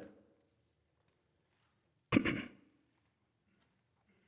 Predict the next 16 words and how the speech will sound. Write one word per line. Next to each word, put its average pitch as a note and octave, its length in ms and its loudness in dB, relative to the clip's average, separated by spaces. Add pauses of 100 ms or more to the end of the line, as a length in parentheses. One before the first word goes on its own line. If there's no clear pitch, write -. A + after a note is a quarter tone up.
(2000)
Luke C#3+ 160 10
chapter D3 220 12
nineteen, D3+ 340 12
verse C#3 200 12
eleven C3+ 340 12
says, C3 180 10
"As D3+ 220 12
they C#3 120 12
heard D#3+ 220 12
these C#3+ 200 12
things, C3+ 380 8
he D#3 140 12
proceeded," C3+ 520 8
this B2 160 6
is A2+ 80 6
Jesus A#2+ 480 8